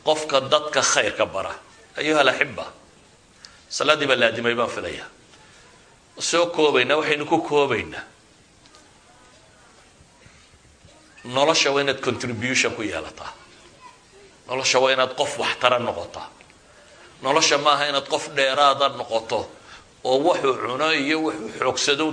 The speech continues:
tiisa ka fekeraya inaad noqoto maaha. Qofka muslimka dhaqanka lagu yaqaana markaa waa maxay?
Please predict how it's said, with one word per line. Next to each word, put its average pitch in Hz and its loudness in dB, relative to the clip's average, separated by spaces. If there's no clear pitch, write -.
tiisa 175 2
ka 160 2
fekeraya 139 2
inaad 123 2
noqoto 117 -2
maaha. 110 -10
Qofka 160 -4
muslimka 160 2
dhaqanka 151 2
lagu 143 0
yaqaana 139 4
markaa 139 2
waa 131 2
maxay? 139 -2